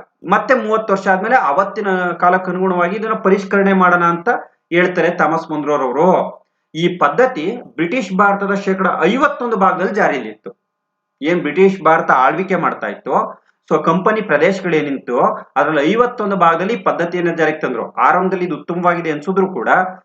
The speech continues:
ತದನಂತರದ ಅವಧಿಯಲ್ಲಿ ಏನಾಯ್ತು, so ಇಲ್ಲೂ ಕೂಡ ಬರಗಾಲ ಬರ್ಲಿ, ಕ್ಷಾಮ ಬರ್ಲಿ, ರೈತರು ಒತ್ತಾಯಪೂರ್ವಕವಾಗಿ ತೆರಿಗೆ ಕಟ್ಟಲೇಬೇಕಾಗಿತ್ತು.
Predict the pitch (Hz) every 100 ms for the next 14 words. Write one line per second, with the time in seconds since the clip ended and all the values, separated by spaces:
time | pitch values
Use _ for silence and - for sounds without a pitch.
0 | _ 131 139 208 240 254 247 220 202 185
1 | 170 151 135 120 110 131 185 208 - -
2 | _ - 196 180 196 240 - 185 135 -
3 | 143 151 175 175 160 160 175 - 160 160
4 | 170 165 180 160 165 180 170 151 170 170
5 | 170 165 165 160 160 147 175 160 151 165
6 | 160 165 156 147 - 101 -